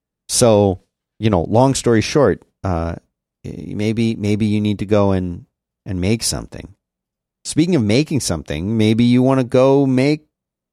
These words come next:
a website, squarespace dot com, right? They've been a supporter of ours for a very long time, and we appreciate it.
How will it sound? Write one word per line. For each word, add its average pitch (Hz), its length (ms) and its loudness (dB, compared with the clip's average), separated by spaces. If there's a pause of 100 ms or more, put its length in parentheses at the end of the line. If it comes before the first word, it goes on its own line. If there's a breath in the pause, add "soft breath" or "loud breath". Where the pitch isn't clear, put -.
(140)
a 247 60 -2
website, 240 840 2
squarespace 208 880 0
dot 160 260 2
com, 92 720 0
right? 196 360 2 (840 loud breath)
They've 113 120 4
been 104 100 2
a 95 60 2
supporter 104 420 2
of 95 100 2
ours 95 260 4
for 101 160 0
a 95 40 2
very 90 260 2
long 80 260 0
time, 76 560 -6 (160)
and 92 140 -6
we 95 100 0
appreciate 90 580 -2
it. 87 160 -2